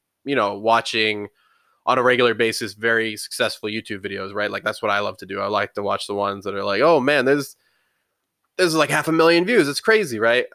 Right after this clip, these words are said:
Uh, for us at this level, like, when we get, like, ten views in, like, a consecutive period,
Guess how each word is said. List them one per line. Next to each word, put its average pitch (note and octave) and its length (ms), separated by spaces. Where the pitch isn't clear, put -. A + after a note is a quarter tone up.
Uh, - 120
for C#3+ 300
us E3 540
at A#2+ 220
this C#3+ 220
level, B2 640
like, A2 220
when B2+ 240
we G#3 140
get, A3 160
like, A2 240
ten A#2 380
views G2 540
in, A2 380
like, G#2 260
a G2 120
consecutive A2+ 580
period, A#2 420